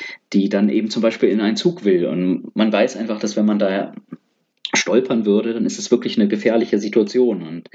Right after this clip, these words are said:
in Bombay fallen auch täglich ungefähr fünfzig Menschen aus dem Zug, weil die Türen einfach dann auch nicht schließen. Zum Beispiel, die sind einfach offen und es ist gut, wenn man dann einen sicheren Platz bekommt. Und auch da, wenn man dann so einen Sitzplatz ergattert hat oder so, dann ist es auch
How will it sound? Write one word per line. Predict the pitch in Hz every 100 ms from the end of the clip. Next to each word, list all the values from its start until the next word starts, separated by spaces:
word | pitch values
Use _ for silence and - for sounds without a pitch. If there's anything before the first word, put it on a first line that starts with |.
| - - - -
in | - 95
Bombay | 98 104 101
fallen | 101 110 104 92
auch | - -
täglich | - 98 - 87 - -
ungefähr | 87 80 92
fünfzig | - 95 - 87
Menschen | 90 87 85 - 92 90 - - -
aus | 101 -
dem | 101
Zug, | - - -
weil | 92
die | 87 85
Türen | - 113 101
einfach | 90 - -
dann | 92
auch | 71 85
nicht | 104
schließen. | - 139 147 190 170 - - - -
Zum | - 90
Beispiel, | 87 - 87
die | 85
sind | 90 -
einfach | 92 92
offen | - - 156
und | 123 101
es | -
ist | 98
gut, | - 117 -
wenn |
man | 104 95
dann | 95 101 104 104 - - - - -
einen | 104
sicheren | 117 151 - 107
Platz | 101 - -
bekommt. | - - 92 87 78
Und | 69
auch | 76 71
da, | 92 110
wenn | 104
man | 98 87
dann | 90
so | 95
einen | 92
Sitzplatz | 104 - - 104
ergattert | - 101 98 139 -
hat | 113 95
oder | 110
so, | 107 107
dann | 104 110
ist | -
es | 110
auch | - 123